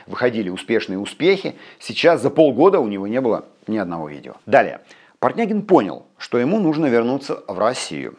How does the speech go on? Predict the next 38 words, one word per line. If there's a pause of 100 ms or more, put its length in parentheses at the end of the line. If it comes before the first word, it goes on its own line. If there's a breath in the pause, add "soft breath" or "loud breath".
По,
там,
банно-ресторанным
делам,
еще
почему-то.
Но
ощущая,
что
репутация
запачкана, (100)
он
не
поддерживал
С
В
О,
напоминаю,
в
самом
начале,
а
просто
свалил. (420 soft breath)
И
ничего
не
придумал
в
этот
раз
лучше,
как
отбелиться
через (140 loud breath)
эту
самую
спецоперацию.